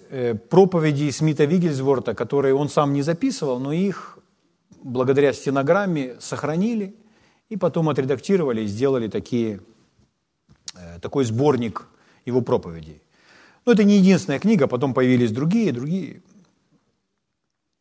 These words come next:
Но вот именно эта книга, она была всегда с братом Хейгеном. И он перечитывал её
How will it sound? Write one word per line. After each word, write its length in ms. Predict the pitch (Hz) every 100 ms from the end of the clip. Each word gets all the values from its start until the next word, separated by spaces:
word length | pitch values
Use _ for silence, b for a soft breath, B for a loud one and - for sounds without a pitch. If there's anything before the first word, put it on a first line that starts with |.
| _ -
Но 100 | 175
вот 140 | 185
именно 320 | 214 214 185
эта 320 | 185 175 -
книга, 400 | - 240 262 190 - - _ _ _ _ _ _ _ _
она 180 | 123 170
была 200 | 156 151
всегда 260 | - 147 151
с 60 |
братом 280 | 135 135 123
Хейгеном. 400 | - 78 80 76 _ _ _ _ _ _ _ _ _ -
И 60 | 202
он 140 | 220
перечитывал 640 | 180 170 - 226 180 160
её 480 | 143 147 151 139 -